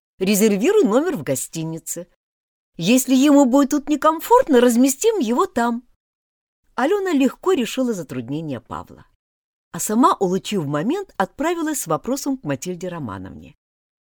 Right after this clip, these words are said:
Витька? Да, был у Паши такой лучший друг.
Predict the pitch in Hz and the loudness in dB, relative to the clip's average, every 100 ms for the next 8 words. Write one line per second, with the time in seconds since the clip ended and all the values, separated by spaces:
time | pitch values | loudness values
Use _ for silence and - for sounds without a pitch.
0 | _ _ _ _ _ _ - 120 240 494 | _ _ _ _ _ _ -20 -10 -8 -8
1 | - - 95 - _ _ _ _ _ _ | -10 -10 -10 -12 _ _ _ _ _ _
2 | _ _ 208 277 240 135 127 127 - - | _ _ -4 0 0 0 -2 -6 -12 -16
3 | 196 254 349 156 135 151 123 - 147 131 | -8 0 2 0 -2 -4 -4 -6 -8 -4
4 | 151 135 127 - 147 123 123 101 - - | -4 -2 -4 -6 -12 -10 -10 -10 -14 -20